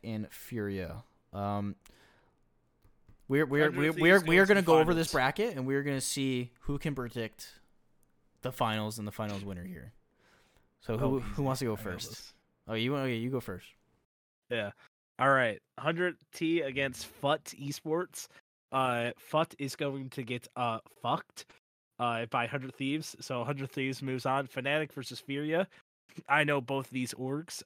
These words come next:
Speaker 2: Um, I honestly really like Furia. It, like, again, from Counter-Strike, and of course I, I like Fnatic. But, uh, Furia is going to beat Fnatic. Hundred Thieves is going to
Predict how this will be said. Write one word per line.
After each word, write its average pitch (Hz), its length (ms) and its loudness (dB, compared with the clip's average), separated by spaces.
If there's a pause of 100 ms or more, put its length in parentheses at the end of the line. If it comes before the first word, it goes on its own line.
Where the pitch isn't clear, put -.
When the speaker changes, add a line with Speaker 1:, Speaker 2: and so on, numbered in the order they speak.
Speaker 2:
Um, 113 480 -2 (1200)
I 165 240 6
honestly 165 640 2 (180)
really 131 520 -6
like 127 340 -6
Furia. 123 560 -4 (220)
It, 117 160 -8 (200)
like, 113 300 -8 (640)
again, 117 240 -6
from 123 240 -8
Counter-Strike, 123 600 -4
and 117 160 -8 (160)
of 110 160 -18
course 113 260 -8
I, 113 160 -8 (500)
I 117 120 -6
like 117 340 -6
Fnatic. 107 540 -6 (500)
But, 120 140 4
uh, 107 260 4 (140)
Furia 151 480 2
is 139 180 2
going 127 300 -4
to 120 280 -6
beat 127 300 -2
Fnatic. 127 640 -2
Hundred 147 340 -6
Thieves 143 320 -2
is 127 140 -4
going 123 280 -6
to 113 360 -6